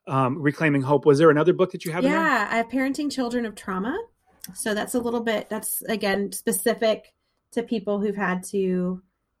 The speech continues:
Speaker 2: foster and adopt, but really anyone who's had connection to children of trauma to know how to interact with them the best way.
Speaker 1: So I wholeheartedly, um, endorse Marcy. She is fantastic. Her husband's fantastic. I love these guys. They're, I love,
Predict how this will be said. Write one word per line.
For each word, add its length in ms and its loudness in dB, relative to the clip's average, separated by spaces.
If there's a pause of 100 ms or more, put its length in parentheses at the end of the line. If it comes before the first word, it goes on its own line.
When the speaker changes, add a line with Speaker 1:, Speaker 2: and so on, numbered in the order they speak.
(140)
Speaker 2:
foster 400 4
and 160 4
adopt, 420 2
but 140 4
really 260 2
anyone 340 0
who's 220 0
had 220 0
connection 460 -4
to 120 -4
children 320 -6
of 80 -8
trauma 360 -6
to 140 -10
know 140 -2
how 140 -4
to 340 -4
interact 400 -6
with 120 -4
them 300 -8 (280)
the 60 -14
best 300 -12
way. 260 -16 (180)
Speaker 1:
So 200 6
I 340 8 (120)
wholeheartedly, 920 4 (300)
um, 260 -2
endorse 760 6 (280)
Marcy. 440 6
She 200 4
is 80 2
fantastic. 560 2
Her 140 6
husband's 420 4
fantastic. 500 0
I 40 4
love 180 8
these 160 2
guys. 220 4
They're, 240 4
I 80 4
love, 480 8